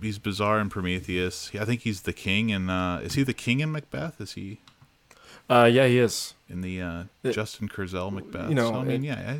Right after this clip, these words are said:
Speaker 1: I, I don't know. It's,
Speaker 2: I
Speaker 1: it's just a different role for him. I don't see him. He's not usually s-, as sympathetic as he is in this role.
Speaker 2: Okay.
Speaker 1: This one, he's, like, very much, like, a likable,
Speaker 2: He actually,
Speaker 1: sympathetic guy.
Speaker 2: I remember he was very, he was, he was,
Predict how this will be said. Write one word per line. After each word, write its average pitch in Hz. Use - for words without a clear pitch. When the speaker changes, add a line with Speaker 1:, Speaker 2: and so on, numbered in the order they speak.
Speaker 1:
I, 151
I 151
don't 139
know. 85
It's, 90
Speaker 2:
I 151
Speaker 1:
it's 135
just 190
a 160
different 120
role 110
for 92
him. 87
I 98
don't 113
see -
him. 110
He's 110
not 135
usually 113
s-, -
as 101
sympathetic 95
as 85
he 92
is 85
in 82
this 82
role. 78
Speaker 2:
Okay. -
Speaker 1:
This 123
one, 113
he's, 90
like, 78
very 92
much, 87
like, 90
a 90
likable, 85
Speaker 2:
He 110
actually, 98
Speaker 1:
sympathetic 78
guy. 76
Speaker 2:
I 127
remember 113
he 131
was 117
very, 110
he 123
was, 147
he 147
was, 131